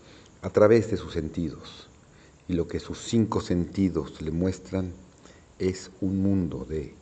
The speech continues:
ilusiones. Uno. En Timón de Atenas, tres enfoques de este mundo ilusorio son expuestos.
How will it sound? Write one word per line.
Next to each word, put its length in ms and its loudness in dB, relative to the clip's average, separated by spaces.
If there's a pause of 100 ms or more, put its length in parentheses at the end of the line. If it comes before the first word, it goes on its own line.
ilusiones. 840 -8 (1700)
Uno. 240 6 (1400)
En 80 0
Timón 240 6
de 100 8
Atenas, 400 4 (760)
tres 200 10
enfoques 560 6
de 60 2
este 220 2
mundo 340 6
ilusorio 580 4
son 220 0
expuestos. 680 -4